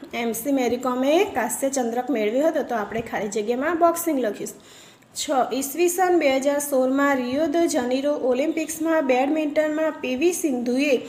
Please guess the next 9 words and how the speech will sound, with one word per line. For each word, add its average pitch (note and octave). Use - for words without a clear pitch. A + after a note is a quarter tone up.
ખાલી C#4
જગ્યા F4
મેળવ્યો A#3+
હતો. C#4+
તો -
કયો C#4
ચંદ્રક? D#4+
રજત C4
ચંદ્રક. A3